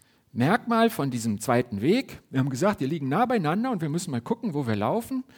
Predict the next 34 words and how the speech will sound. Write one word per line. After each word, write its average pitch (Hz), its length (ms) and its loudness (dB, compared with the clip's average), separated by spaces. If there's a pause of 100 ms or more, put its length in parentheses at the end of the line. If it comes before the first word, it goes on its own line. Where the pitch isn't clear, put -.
(260)
Erste 208 320 2
Merkmal 170 340 2
ist, 156 180 0 (300)
der 147 120 6
seine 139 260 4
Lust 214 400 4
hat 190 200 2 (300)
daran, 180 380 4
dass 143 260 0
Gott 277 240 2
mir 208 140 4
sagt, 185 300 2
wie 170 60 0
mein 147 200 0
Leben 151 260 4
funktioniert, 110 720 -4
wie 240 120 2
denn 247 120 4
das 233 180 2
klappen 254 320 0
kann, 98 320 -2 (300)
wie 226 100 2
denn 247 140 2
das 226 180 6
in 185 140 -4
dieser 247 360 2
Welt 220 200 6
umsetzbar 220 640 -2
ist, - 340 -12 (100)
so 113 240 -4
wie 104 120 -4
sie 92 140 -6
ist. - 360 -12 (4000)
Okay? 117 440 -2